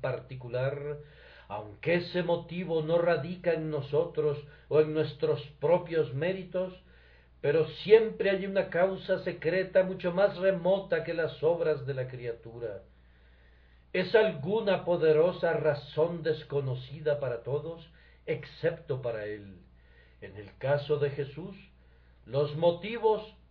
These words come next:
son evidentes, y sin pretender entrar a la sala del consejo de Jehová, podemos descubrirlos.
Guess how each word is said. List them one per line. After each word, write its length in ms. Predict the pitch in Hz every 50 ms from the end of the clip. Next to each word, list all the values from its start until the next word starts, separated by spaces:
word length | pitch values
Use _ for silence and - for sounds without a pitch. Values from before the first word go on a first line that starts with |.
| - - - -
son 240 | 185 185 190 180 165
evidentes, 880 | 151 131 127 127 123 123 120 117 107 98 - - 92 87 - - - - - - - _ _ - - - - - _ - _ -
y 80 | - 113 - - -
sin 280 | 123 123 120 117 113 104 - -
pretender 680 | - 139 135 131 127 135 135 135 135 131 156 175 180
entrar 720 | 190 196 190 180 - - 175 180 175 175 175 170 - - -
a 100 | 160 135
la 160 | 127 123 117
sala 460 | - - - - 151 160 156 160 156
del 240 | 147 156 156 147 -
consejo 720 | - 147 151 143 131 127 - - 139 151 147 - 151 147
de 140 | 131 127 117
Jehová, 640 | - 127 123 120 113 107 110 127 156 202 226 - - - - - - - - - - - - - - _ - - - - - -
podemos 800 | - - 104 98 98 113 151 185 208 208 180 147 131 127 127 -
descubrirlos. 880 | 117 113 - - - 120 107 104 107 107 107 101 92 90 90 87 -